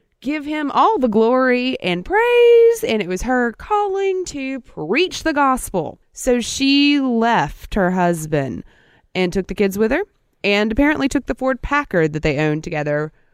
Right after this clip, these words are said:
with them as well. And along the side of the Packard, she painted, "Jesus is coming soon, get ready!" exclamation point.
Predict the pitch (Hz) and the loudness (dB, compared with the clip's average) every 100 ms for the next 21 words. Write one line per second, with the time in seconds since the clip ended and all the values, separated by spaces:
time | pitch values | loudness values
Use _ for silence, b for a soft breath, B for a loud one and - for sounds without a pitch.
0 | _ _ 180 180 - 156 143 147 202 233 | _ _ -2 0 0 -4 -6 -8 -8 -4
1 | 311 208 151 202 202 208 - 254 302 392 | -2 -2 -4 -6 -6 -6 -8 -4 -2 -2
2 | 254 - 175 160 170 208 175 - 165 156 | -4 -2 2 2 2 0 -4 -4 -4 -4
3 | 202 226 196 190 170 165 156 302 370 320 | -6 -10 -10 -8 -4 -4 -2 4 4 4
4 | 226 196 311 349 349 302 302 226 170 165 | -2 -4 -2 2 2 2 2 2 0 0
5 | 285 294 311 285 175 151 190 190 - 165 | -2 0 -2 0 0 0 -2 -4 -2 0
6 | 160 160 160 151 139 | 0 -4 -6 -6 -6